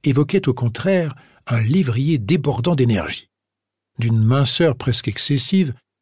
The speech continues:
elle faisait preuve dans tous ses mouvements d'une étonnante grâce vif argent. Son visage émacié, jamais maquillé, n'était pas beau, mais racé. Elle avait une voix charmante. «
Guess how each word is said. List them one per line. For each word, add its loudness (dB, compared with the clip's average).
elle -2
faisait -2
preuve 0
dans 0
tous -6
ses 0
mouvements 0
d'une -2
étonnante 0
grâce -2
vif -2
argent. -4
Son -4
visage 0
émacié, 0
jamais -2
maquillé, -8
n'était 0
pas 2
beau, 2
mais 0
racé. -4
Elle 0
avait 0
une -2
voix -2
charmante. « -6